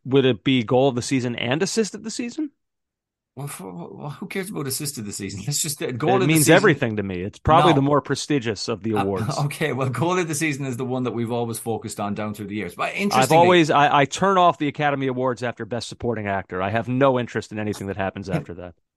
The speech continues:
Speaker 2: <laughs> Well, that would be you. That,
Speaker 1: Hmm.
Speaker 2: that would be you.
Speaker 1: Yeah.
Speaker 2: I don't care about anything. Has, has Best Supporting Actor been on yet? Um, no, I, I think it's such a brilliant run. It's, it glides through people, destroys them, that, that it absolutely can be in a run in there.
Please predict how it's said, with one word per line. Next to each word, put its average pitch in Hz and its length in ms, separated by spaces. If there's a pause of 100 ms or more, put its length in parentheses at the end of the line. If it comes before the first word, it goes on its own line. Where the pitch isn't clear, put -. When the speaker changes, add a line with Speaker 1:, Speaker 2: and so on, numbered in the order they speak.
Speaker 2:
<laughs> 170 160 (240)
Well, 131 120
that - 140
would 156 220
be 123 120
you. 104 420 (220)
That, 151 200
Speaker 1:
Hmm. 117 80
Speaker 2:
that 135 220
would 123 160
be 101 100
you. 85 300 (180)
Speaker 1:
Yeah. 107 80 (240)
Speaker 2:
I 156 140
don't 175 240
care 175 180
about 165 220
anything. 151 560 (360)
Has, 147 200
has 143 160
Best 175 260
Supporting 160 380
Actor 143 240
been 127 180
on 117 160
yet? 95 160 (400)
Um, 120 460
no, 139 160
I, 143 220
I 143 60
think 143 180
it's 120 100
such 151 160
a 131 60
brilliant 120 360
run. 92 400
It's, - 460
it 101 220
glides 117 500
through 107 160
people, 110 300
destroys 98 480
them, 87 160
that, 87 300
that 95 140
it 101 120
absolutely 98 560
can 92 180
be 85 120
in 87 60
a 85 60
run 90 160
in 85 120
there. 78 200